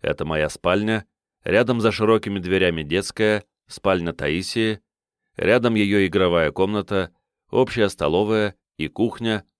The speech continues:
они совмещены были, мой кабинет, гостиная и общая ванная комната. Шикарная, я ее из адмиральских апартаментов –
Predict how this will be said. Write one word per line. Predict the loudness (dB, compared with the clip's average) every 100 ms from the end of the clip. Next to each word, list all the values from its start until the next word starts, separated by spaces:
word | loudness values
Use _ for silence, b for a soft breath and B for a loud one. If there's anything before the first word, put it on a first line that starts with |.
| _ _ -6
они | -4 -2
совмещены | -2 -2 -2 -4 -4 -4 -4
были, | -2 0 0 -2 _ _ _ _
мой | 0 0 2
кабинет, | -2 -2 -2 -4 -4 _
гостиная | -2 -2 -2 -4 -2 0 -2 -4 _ _ 0
и | 2
общая | 2 2 2 2
ванная | 2 0 -2 0
комната. | -2 -4 -8 -8 -10 -10 _ _ _ _ _
Шикарная, | -12 -8 -2 0 0 -2 -4 -6 -10 _ _ _
я | -2 2
ее | 2 2 2
из | 2 0
адмиральских | -2 2 2 0 -4 -8
апартаментов – | -4 -4 -2 -4 -4 -2 -2 -2